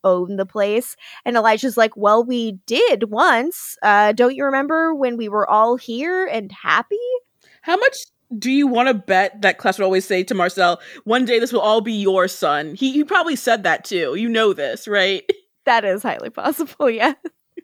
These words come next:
Speaker 2: And he's like, "Fine, I guess it's mine now."
Speaker 1: So Elijah asks about, like, "How are you controlling the witches?" And Marcel's like, "That's my business. Everything in the quarter is my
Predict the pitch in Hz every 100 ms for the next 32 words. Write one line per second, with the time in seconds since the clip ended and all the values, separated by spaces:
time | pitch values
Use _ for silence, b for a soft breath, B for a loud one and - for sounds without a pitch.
0 | 415 - B B 254 285 381 - 466 523
1 | 220 247 294 523 285 202 - - _ _
2 | _ _ - - 285 269 277 277 - 240
3 | 254 - - 226 214 214 - 202 208 196
4 | 147 170 185 202 190 170 190 277 277 262
5 | 240 240 214 190 202 196 196 196 _ _
6 | 233 220 - 226 185 175 - - - -
7 | - B B B 247 269 285 285 254 -
8 | 226 208 208 - 202 196 196 190 196 196
9 | 196 196 196